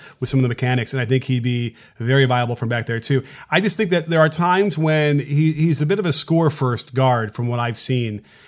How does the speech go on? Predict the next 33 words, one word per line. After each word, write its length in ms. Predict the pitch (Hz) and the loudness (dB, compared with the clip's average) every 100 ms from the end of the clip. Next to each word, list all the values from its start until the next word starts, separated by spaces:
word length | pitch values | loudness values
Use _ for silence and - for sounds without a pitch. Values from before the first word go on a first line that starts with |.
| - - | -20 -6
And 380 | 131 127 127 | -2 2 0
he 160 | 117 143 | 2 0
gets 240 | 131 156 | 2 0
into 140 | 147 139 | 0 -2
trouble 500 | - 156 151 131 123 | 0 2 4 2 0
sometimes 640 | - 127 113 120 117 110 | -4 -4 -4 -4 -4 -8
deep 380 | - 127 147 143 | -14 0 0 2
into 160 | 131 120 | 0 -2
the 100 | 120 | -8
paint 420 | - 139 123 113 - - - | -2 0 0 -4 -16 -16 -4
where 300 | 127 127 113 | 0 0 0
he's 240 | 127 113 | -2 -2
just 120 | 131 | -4
trying 200 | - 131 | -2 0
to 60 | 123 | 0
force 300 | - 135 120 | -2 -2 -2
up 120 | 131 | -4
shots 380 | - 127 123 120 | -2 0 0 -4
or 20 | |
get 160 | 113 123 | -6 -4
a, 140 | 120 | -4
you 60 | 120 | -6
know, 100 | 117 | -6
get 300 | 110 120 123 | -6 -6 -6
on 420 | 120 113 123 117 120 | -8 -6 -6 -6 -6
a 40 | |
couple 220 | 135 120 | -6 -4
guys 340 | 117 123 127 120 | -2 0 0 -2
when 160 | 117 | -6
the 60 | 113 | -6
pass 400 | - 139 135 - | -4 -2 0 -2
is 100 | 110 | -6
there. 300 | 113 110 104 | -8 -8 -10